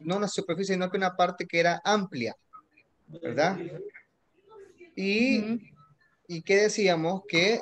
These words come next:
Speaker 1: nos servía a nosotros para hablar de, si yo, por ejemplo, digo San Salvador, estoy en San Salvador, pero estoy hablando de que San Salvador es grande, no estoy especificando dónde exactamente, en qué parte de San Salvador, pero sí que estoy en San Salvador, ¿verdad?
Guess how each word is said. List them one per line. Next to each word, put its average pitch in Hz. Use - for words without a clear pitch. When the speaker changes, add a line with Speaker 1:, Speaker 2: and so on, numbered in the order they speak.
Speaker 1:
nos 156
servía 196
a 196
nosotros 196
para 170
hablar 175
de, 190
si -
yo, 170
por 180
ejemplo, 185
digo 185
San 185
Salvador, 196
estoy 160
en 170
San 185
Salvador, 185
pero 175
estoy 170
hablando 165
de 175
que 135
San 127
Salvador 120
es 123
grande, 160
no 135
estoy 165
especificando 156
dónde 196
exactamente, 165
en 131
qué 170
parte 208
de 156
San 147
Salvador, 127
pero 254
sí 214
que 226
estoy 175
en 139
San 139
Salvador, 180
¿verdad? 131